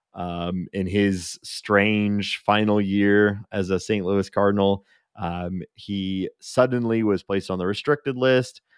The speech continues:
Everyone thinking, "Oh no, oh no, I hope everything's okay." Is this a continuation of whatever's been happening down in Puerto Rico that seems to have,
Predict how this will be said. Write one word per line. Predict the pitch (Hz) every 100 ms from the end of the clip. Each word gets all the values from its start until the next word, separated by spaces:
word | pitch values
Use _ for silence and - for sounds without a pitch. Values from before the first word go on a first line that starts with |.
| _ _ _
Everyone | 95 95 92
thinking, | 90 90 87 80
"Oh | 87
no, | 98 123 123 117 117 113 107
oh | 95 95
no, | 110 120 117 113 113 110 110 -
I | 92
hope | 95 92
everything's | 92 92 92
okay." | 92 - 135 131 127 120
Is | 92
this | 101 -
a | 98
continuation | 98 101 101 98 98 - 101
of | 92 _ - _
whatever's | 95 107 104 104 110 104
been | 98 98
happening | 101 98 101 101
down | 98 101
in | 95
Puerto | - 101 95
Rico | 101 98 101
that | 95 85
seems | 101 95 -
to | 95
have, | 92 92